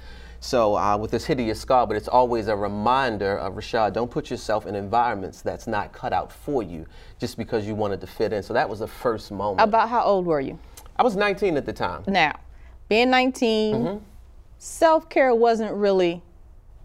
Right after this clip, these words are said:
Speaker 2: the big thing that it is now.
Speaker 1: <laughs> No, not at all.
Speaker 2: Especially for men.
Speaker 1: Mm-hmm.
Speaker 2: So what made you continue to push forward and bounce and bounce? You were trying new things all the time.
Speaker 1: Mm-hmm.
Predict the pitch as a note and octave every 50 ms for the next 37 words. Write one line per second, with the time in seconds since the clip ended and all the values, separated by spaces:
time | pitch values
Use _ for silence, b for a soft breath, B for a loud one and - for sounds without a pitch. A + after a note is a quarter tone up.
0 | - - - - - - - - - - - - F3+ F#3 F3 D#3 - G3 G3 F#3+
1 | - - F#3 F3+ F3 D#3+ D#3+ D3+ D3+ D3 D3+ C#3+ C#3 D#3 D#3 B2+ A#2 B2+ G#2 F2+
2 | - - F#2 G2+ G#2 G2 F#2+ E3 G3+ A3+ A3+ - - - A#3+ B3 A#3+ - G#3+ F3
3 | E3+ - - - - - - G3 F3+ E3+ E3+ D#3+ C3+ - - - - - A2+ G#2+
4 | B2+ C3 D3+ D#3+ - b b b b b b b - B3 A3 G3 F#3 F3+ - -
5 | - - G3 G3+ B3 G#3+ - - - - - - - - G#3 G#3 G#3+ G#3+ A3 A#3
6 | A#3 A3 F#3+ F3+ F#3+ F#3+ F#3+ F3+ - - F3 E3+ - - A3 G#3 G3 F3+ F3 -
7 | E3 E3 - - G3 G3 - - - F3+ F3 E3+ E3 D#3+ D#3 D#3 - D#3 D3+ D#3
8 | D#3+ - - - - - - b b b b b b b D#3 D#3+ D3+ - D#3 C#3+
9 | C#3 C#3 C#3 - - - - - b b b b b A#3+ G#3 G3 G3 - - C4+
10 | C4+ C4 A#3+ A#3 A3+ A#3 A#3+ B3 - - A3+ G3 F3 E3+ E3+ E3+ E3 D#3+ E3 D3+
11 | - E3 C#3+ - - - C3+ C3 C#3 C#3 D#3 E3